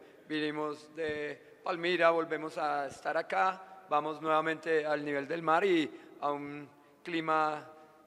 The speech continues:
que puede ser inhóspito para, para nosotros, un equipo que también está más arriba de nosotros, como casi siempre lo hemos tenido que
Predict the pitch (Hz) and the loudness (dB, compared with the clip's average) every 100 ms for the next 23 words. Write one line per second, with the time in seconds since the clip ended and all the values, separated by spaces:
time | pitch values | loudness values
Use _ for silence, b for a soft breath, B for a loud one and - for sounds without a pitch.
0 | - - 147 143 147 156 151 156 151 160 | -14 -8 -4 -4 -2 -4 -4 -6 -8 -6
1 | 156 - 139 127 107 - - - 135 135 | -4 -4 -4 -6 -8 -20 -14 -6 -4 -4
2 | 123 113 - B B B 160 156 175 190 | -6 -12 -16 B B B -8 0 0 0
3 | 214 208 - B B - 175 165 170 165 | -2 -4 -14 B B -18 -8 -8 -8 -8
4 | 170 170 147 139 143 151 160 156 156 156 | -8 -2 0 -2 -6 -2 -2 -2 -4 -4
5 | 156 160 156 156 135 135 156 - 160 - | -4 0 0 -2 -6 -8 -10 -8 -10 -8
6 | 127 151 190 160 165 156 151 151 147 139 | -8 -6 -8 -6 -4 -4 -6 -8 -6 -6
7 | 143 156 123 - - | -4 -2 -4 -6 -20